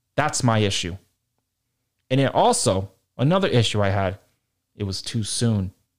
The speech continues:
for you to lose before WrestleMania. That's all I got. That was the topic of What If with Bray Wyatt, the Eater of Worlds,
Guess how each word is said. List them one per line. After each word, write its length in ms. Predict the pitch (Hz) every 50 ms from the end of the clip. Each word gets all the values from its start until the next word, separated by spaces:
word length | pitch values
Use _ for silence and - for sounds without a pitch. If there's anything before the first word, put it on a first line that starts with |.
| _ _ _
for 140 | - 107 107
you 100 | 104 98
to 100 | 101 95
lose 440 | 98 107 107 104 98 92 - - - _ _ _ _ _ _ _ _
before 320 | - 98 - - 95 95
WrestleMania. 760 | 92 87 92 - - 95 95 92 92 92 90 92 92 95 101 - _ _ _ _ _ _ _ _ _ _ _ _ _ _ _ _ _ _ _
That's 340 | - 170 208 190 - - -
all 140 | 147 147 143
I 120 | 131 127
got. 480 | 113 113 127 127 123 120 - - - _ _ _ _ _ _ _ _ _ _ _ _ _ _ _ _ -
That 220 | 143 175 175 -
was 160 | 151 147 123
the 60 | 131 120
topic 520 | - 147 139 135 127 - 117 110 - - _ _ _ -
of 200 | 120 107 107 120
What 180 | 139 151 151
If 380 | 165 180 151 104 - - - - _ _ _ _ _ _ _ _ _ _ _ _ _
with 220 | - 104 - - -
Bray 220 | - 110 120 131
Wyatt, 540 | 131 127 127 120 117 117 113 101 - - _ _ _ _ _ _
the 200 | 104 104 - -
Eater 180 | 113 113 117 117
of 80 | 113
Worlds, 560 | 110 113 113 110 107 104 98 92 - - -